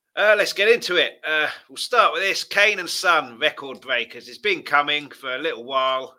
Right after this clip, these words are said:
uh, but finally, in terms of goals and assists to each other, they're now, uh, ahead of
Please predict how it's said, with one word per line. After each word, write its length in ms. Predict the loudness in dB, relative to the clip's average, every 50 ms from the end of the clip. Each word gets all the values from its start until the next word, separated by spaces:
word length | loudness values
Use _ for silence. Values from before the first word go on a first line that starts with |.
| _ -10
uh, 200 | -8 -6 -6 -8
but 140 | -10 -14 -16
finally, 760 | _ -4 0 0 0 0 0 -4 -4 -4 -4 -6 -6 -8 _ _ _ _ _ _ _ _ _
in 120 | -20 -14
terms 340 | -8 -6 -4 -4 -4 -6 -10
of 140 | -16 -14 -8
goals 400 | -6 -6 -6 -6 -8 -12 -14 -14
and 80 | -14 -14
assists 600 | -14 -12 -10 -10 -8 -8 -10 -12 -12 -14 -14 -16
to 180 | -16 -14 -14 -12
each 240 | -12 -12 -8 -4
other, 320 | -2 -2 0 2 0 0 0 -4 -10
they're 120 | -12 -10
now, 460 | -6 -2 -2 -2 0 -2 -4 -6 -12 -14 -12 -10
uh, 160 | -8 -8 -8 -8 -8 -8 -8
ahead 420 | -8 -6 -4 -4 -4 -4 -4 -8 -14 _ _ _ _ _ _ _ _ _ -20
of 100 | -20